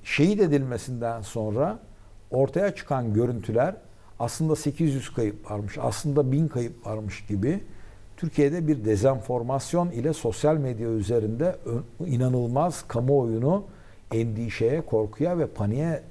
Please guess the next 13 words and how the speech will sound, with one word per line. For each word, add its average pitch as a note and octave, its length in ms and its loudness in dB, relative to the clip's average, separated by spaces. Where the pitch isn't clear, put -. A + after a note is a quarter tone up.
sürükleyebilecek A2+ 880 0
açıklamalar A#2 600 2
yapıldı. E2+ 440 -8
O C3 100 2
yüzden C3 300 2
dezenformasyon A2 880 0
yasası G#2 480 -4
bu G2 80 4
anlamda F#2+ 440 0
çok G#2 220 -4
önemli. E2+ 360 -4
Şunu G#3 300 4
söylüyor, A2+ 400 6